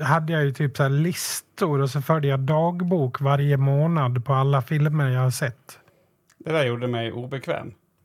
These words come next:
Speaker 1: Mm. Men då såg jag ju liksom upp mot tjugo filmer i veckan.
Speaker 2: Alltså,
Speaker 1: Det
Speaker 2: ja.
Speaker 1: är
Speaker 2: Jag, jag, jag
Speaker 1: det är inte normalt
Speaker 2: Nej.
Speaker 1: det heller.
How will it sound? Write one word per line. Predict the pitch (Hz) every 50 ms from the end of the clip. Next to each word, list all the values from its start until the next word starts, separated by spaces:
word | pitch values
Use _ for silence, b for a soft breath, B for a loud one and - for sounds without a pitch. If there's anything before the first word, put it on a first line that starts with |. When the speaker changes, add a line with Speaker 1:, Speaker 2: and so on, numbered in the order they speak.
| _ _ _ _ _ _ _ _ -
Speaker 1:
Mm. | 160 151 143 143 156 160 - - _ _ _ -
Men | 165 156 147
då | 170 165
såg | - - 190 170 151
jag | 139 135 135 135
ju | 135 139 139 135 135 135 139 131 -
liksom | 147 156 151 143 - - - 139 135 143
upp | 131 - - -
mot | 139 139 135 -
tjugo | - - 143 139 131 139 135
filmer | 123 - 135 135 131 135 131 127
i | 127
veckan. | 135 143 - - - - 135 - 110 - - _ _ _ _ _ _ _ _ _ _ _ B B B B B B _ _ _ _ _ _ _ _ _ _ _ _ _ _ _ _ _ - -
Speaker 2:
Alltså, | - 127 123 117 - 127 120
Speaker 1:
Det | 120 139 143 147
Speaker 2:
ja. | 135 131 131 131 131 131 113 - _ _ - - _
Speaker 1:
är | - 170
Speaker 2:
Jag, | 160 165 165
jag, | 160 165 165 165 -
jag | - 165 151
Speaker 1:
det |
är | 147
inte | 135 131 127 - 143 139 135 135 135 131
normalt | 139 139 135 139 143 139 131 135 143 -
Speaker 2:
Nej. | 156 151 139
Speaker 1:
det | 143 143
heller. | 135 156 156 123 131